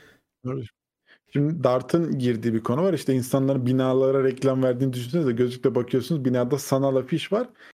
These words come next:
Yani zaten geleceğin planında bence herhalde bunlar var ya. Mesela hani bir artık gözlükle yaşayacaksın ve baktığın yönde işte hani orada atıyorum bir restoranın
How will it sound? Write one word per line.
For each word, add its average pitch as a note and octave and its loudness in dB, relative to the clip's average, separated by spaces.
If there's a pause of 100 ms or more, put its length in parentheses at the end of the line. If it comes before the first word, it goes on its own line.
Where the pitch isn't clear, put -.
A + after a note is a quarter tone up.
Yani C#3+ 2
zaten F#3 2
geleceğin F3 2
planında G#3+ 0
bence F#3 2
herhalde G3 2
bunlar F#3 2
var B2+ 2
ya. A2 2
Mesela C3 -2
hani B2+ -6
bir C#3+ -8
artık C#3+ -2
gözlükle C#3+ 0
yaşayacaksın A2+ -2
ve C#3 0
baktığın D#3 0
yönde C3+ 0
işte D3 -2 (360)
hani C#3 0
orada C#3 2
atıyorum C3 -2
bir C3 2
restoranın C#3 0